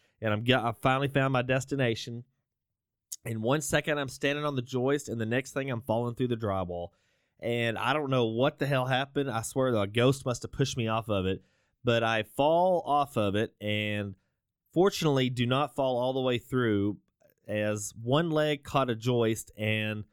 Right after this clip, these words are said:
or one leg caught one joist, and two, my number ten, my number nine and number ten ribs caught the other joist, and that kept me from, uh, plunging all the way down the basement stairs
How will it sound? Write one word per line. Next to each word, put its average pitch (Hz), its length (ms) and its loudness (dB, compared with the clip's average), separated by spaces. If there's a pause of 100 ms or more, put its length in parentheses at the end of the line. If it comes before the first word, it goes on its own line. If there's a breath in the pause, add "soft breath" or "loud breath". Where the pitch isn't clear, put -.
(260)
or 113 280 0
one 165 260 2
leg 156 180 0
caught 147 240 -2
one 135 280 0
joist, 110 500 0
and 110 420 -2 (220)
two, 165 560 0
my 127 180 0
number 160 340 -4 (280)
ten, 185 480 -2
my 143 120 0
number 156 220 -2
nine 165 340 0
and 151 120 -2
number 139 160 -2
ten 151 320 -2
ribs 117 480 0 (800)
caught 147 400 2
the 127 140 2
other 135 180 6
joist, 104 480 0
and 113 140 0
that 131 140 0
kept 139 220 -2
me 123 80 -2
from, 104 280 -4
uh, 98 200 0
plunging 135 460 -4
all 127 220 2
the 135 60 -2
way 127 160 2
down 117 240 0
the 107 60 0
basement 104 400 0
stairs 95 500 -2